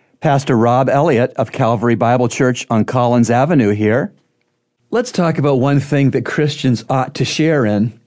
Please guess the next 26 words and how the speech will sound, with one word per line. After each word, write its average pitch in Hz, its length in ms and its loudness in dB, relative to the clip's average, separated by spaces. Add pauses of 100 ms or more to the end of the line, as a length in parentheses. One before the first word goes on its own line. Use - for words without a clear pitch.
(480)
We 143 140 2
ought 254 200 -2
to 185 80 0
share 156 420 0
in 147 320 0
the 127 100 0
sharing 175 600 0
of 135 180 0
the 123 100 -2
gospel, 127 760 -2
which 143 260 -4
is 208 120 0
the 185 80 0
good 196 280 0
news 160 180 2
that 147 100 -2
Christ 165 360 0
has 143 100 0
died 135 420 -2
for 190 120 0
sins 117 500 0
and 127 180 0
arisen 120 560 2
from 113 220 0
the 110 80 2
dead. 101 480 -2